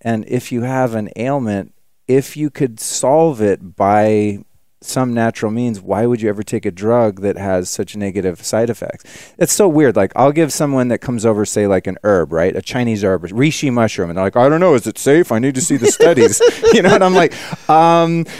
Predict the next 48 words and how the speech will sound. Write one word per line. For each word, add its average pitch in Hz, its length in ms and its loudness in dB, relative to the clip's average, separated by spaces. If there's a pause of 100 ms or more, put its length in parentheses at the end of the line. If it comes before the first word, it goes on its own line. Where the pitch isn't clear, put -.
for 175 220 2
thousands 233 580 4
of 208 120 2
years, 185 260 4
humans 180 380 2
have 156 80 -2
been 147 120 2
healing 156 360 2
themselves 113 400 2
with 110 140 0
reishi 147 300 0
mushrooms, 127 400 0
and 117 140 0
you 135 80 4
wanna 151 160 2
see 147 180 0
the 120 120 0
studies, 117 580 0
but 110 240 0
you'll, 135 260 4
like, 139 240 2
take 135 240 -2
a 123 60 -6
prescription 127 520 -4
drug 113 500 2
where 113 280 2
the 113 120 2
side 143 400 2
effects 110 420 0
are 98 100 0
seizures, 175 680 0 (340)
death, 185 440 2 (200)
retardation." 170 880 2
<laughs> 220 60 4
You - 0 -
know, 226 160 4
it's - 140 0
like, 196 220 0 (280)
whatever 185 400 4
could 151 200 -2
possibly 160 500 2
go 139 180 4
wrong. 143 300 2
I - 20 0
mean, 143 160 0
a 135 60 2
bottle 139 320 4
of 123 100 -4